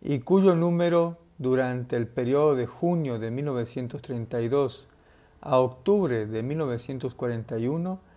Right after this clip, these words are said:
ha superado las ciento treinta mil, que representan prácticamente todos los países del mundo.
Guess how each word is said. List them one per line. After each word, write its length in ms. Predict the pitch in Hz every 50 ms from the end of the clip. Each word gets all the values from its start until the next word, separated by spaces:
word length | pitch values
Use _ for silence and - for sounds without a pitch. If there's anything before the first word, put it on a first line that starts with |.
| - - _ - _ _ -
ha 180 | 156 156 170
superado 680 | 160 - - 175 151 - 156 139 135 143 147 156 151 143
las 180 | 131 120 -
ciento 440 | - - - 151 156 156 151 - 139
treinta 440 | 123 - 117 113 113 107 - 120 113
mil, 280 | 117 123 117 104 98 95 - - _ _ _ _ _ _ _ _ _ _ _ _ _ _ _ _ _ _ _ _ _ -
que 140 | - 147 127
representan 880 | 127 131 123 127 147 123 120 - 156 151 156 160 147 160 143 135 123
prácticamente 1000 | - 147 156 165 165 165 - 170 147 - - 131 127 131 143 151 151 147 - 147
todos 840 | 139 - _ - 170 175 180 180 175 180 175 170 - - - - _ - 170 151
los 280 | 135 131 123 120 117 -
países 960 | - - - 90 107 117 131 143 160 151 - - 156 147 147 143 - - - _ _ _ _ _ _ _ _ -
del 220 | 131 127 127 113
mundo. 500 | 107 113 123 139 139 123 110 101 101 101